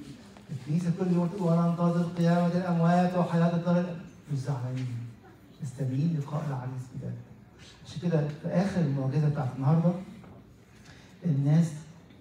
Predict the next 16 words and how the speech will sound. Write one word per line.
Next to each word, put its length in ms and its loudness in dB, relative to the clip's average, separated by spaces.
انقسموا 460 0
اتنين. 260 -8
الناس 240 -2
يقول: 120 -4
"ده 100 0
ما 120 2
ينفعش 420 4
عشان 300 -2
يوم 100 4
السبت"، 360 -2
لكن 440 -2
هو 120 0
واحد 300 -2
اللي 120 -4
استفاد 420 -4
بجد، 280 -6